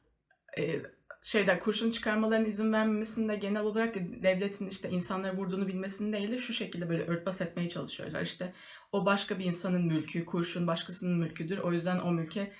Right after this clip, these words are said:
saygı göstermek zorundasın. Ona dokunamazsın. Dokunamama hakkın, dokunamamazlığı var, dokunulmamazlığı vardır başka insanların mülkünün gibi bir kılıf uydurarak işte yaptıkları yasaları haklı çıkarmaya çalışıyor bir şekilde otorite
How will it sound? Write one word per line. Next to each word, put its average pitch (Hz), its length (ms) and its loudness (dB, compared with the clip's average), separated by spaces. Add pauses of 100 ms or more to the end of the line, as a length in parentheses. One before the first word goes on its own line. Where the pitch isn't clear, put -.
(160)
saygı 175 360 2
göstermek 156 480 0
zorundasın. 156 600 -2
Ona 175 340 0 (320)
dokunamazsın. 180 720 2
Dokunamama 165 580 0
hakkın, 160 480 -4
dokunamamazlığı 160 1000 2
var, 151 260 0
dokunulmamazlığı 160 920 0
vardır 147 460 -4 (360)
başka 165 320 2
insanların 151 540 0
mülkünün 151 460 -2
gibi 180 220 -4
bir 185 120 -6
kılıf 196 340 0
uydurarak 165 520 -2
işte 247 300 -6 (300)
yaptıkları 202 560 4
yasaları 190 640 2 (360)
haklı 196 340 2
çıkarmaya 175 440 2
çalışıyor 151 520 -2
bir - 40 -8
şekilde 139 420 -6
otorite 151 420 -6